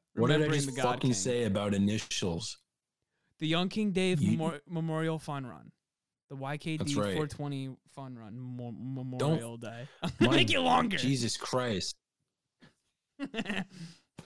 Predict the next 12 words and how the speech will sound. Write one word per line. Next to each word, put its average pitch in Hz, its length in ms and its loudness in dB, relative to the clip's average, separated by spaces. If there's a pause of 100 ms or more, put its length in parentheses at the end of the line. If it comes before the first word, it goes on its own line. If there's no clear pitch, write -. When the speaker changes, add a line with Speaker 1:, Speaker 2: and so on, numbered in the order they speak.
(180)
Speaker 1:
You 143 140 4
gotta 190 140 4
treat 185 180 4
this 165 180 4
man 165 220 4
with 120 140 2
respect. 101 600 -2 (520)
He 113 80 2
Speaker 2:
Dude. 127 80 2
Speaker 1:
died 120 300 0
for 90 260 0
us. - 300 -6